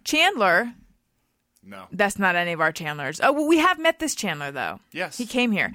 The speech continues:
Speaker 2: But that's not Randy.
Speaker 1: No. <laughs> Just me or everyone. New hardcover books, I immediately throw away the plastic cover. It just gets in the way.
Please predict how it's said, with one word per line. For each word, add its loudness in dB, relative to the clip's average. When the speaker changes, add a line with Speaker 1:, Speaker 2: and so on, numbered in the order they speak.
Speaker 2:
But -10
that's -8
not -4
Randy. -10
Speaker 1:
No. 0
<laughs> -6
Just -8
me 2
or 6
everyone. 2
New 0
hardcover 0
books, 0
I 2
immediately -2
throw 0
away 2
the -2
plastic -4
cover. 0
It -4
just -8
gets -4
in -8
the -4
way. 2